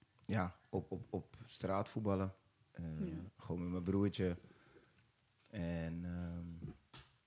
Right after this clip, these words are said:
Speaker 1: op een gegeven moment, <clears throat> een van die buurjongens, zijn stiefvader zei van, eh, "Ik neem jullie mee naar een club." Gewoon precies zo.
Speaker 2: Ja.
Speaker 1: "Ik neem jullie mee
Speaker 2: <laughs>
Speaker 1: en we gaan voetballen." Weet je
Speaker 2: Ja.
Speaker 1: wat wij, ja, wat wisten wij? We wisten niet veel. Oké,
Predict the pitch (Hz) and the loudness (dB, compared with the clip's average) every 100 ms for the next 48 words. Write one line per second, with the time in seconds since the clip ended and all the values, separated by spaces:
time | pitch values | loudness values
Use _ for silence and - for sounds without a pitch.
0 | - - 85 110 95 98 107 98 - - | -6 0 4 4 4 4 0 -2 -10 -20
1 | _ _ - _ 131 120 101 90 92 90 | _ _ -20 _ -4 -2 -2 0 2 4
2 | 104 101 92 92 - - - - - - | 4 6 4 2 -2 -12 -20 -18 -18 -18
3 | _ _ - 101 - 104 - 92 90 92 | _ _ -10 -8 -4 -6 0 0 2 0
4 | - 92 - 85 85 85 82 82 - _ | 0 0 0 0 2 0 0 -2 -8 _
5 | _ _ _ - 113 117 107 98 92 90 | _ _ _ 0 6 6 4 2 2 2
6 | 87 85 80 - - 104 110 - 104 92 | 2 0 -2 -6 -6 -4 -2 0 0 4
7 | 95 165 - 151 123 120 127 113 113 117 | 2 2 2 2 4 2 4 4 6 6
8 | 117 190 - - 107 110 110 120 101 92 | 8 6 4 4 4 4 4 6 6 4
9 | 92 - - - 95 - 117 - 156 120 | 0 -8 -6 0 2 4 2 0 0 2
10 | 104 - - - - 104 110 110 104 92 | 2 0 -14 -14 -4 0 2 2 2 4
11 | 92 98 110 104 85 92 78 - - - | 4 4 4 2 2 0 -2 -10 -20 -20
12 | - - _ 151 123 110 | -20 -20 _ 4 8 8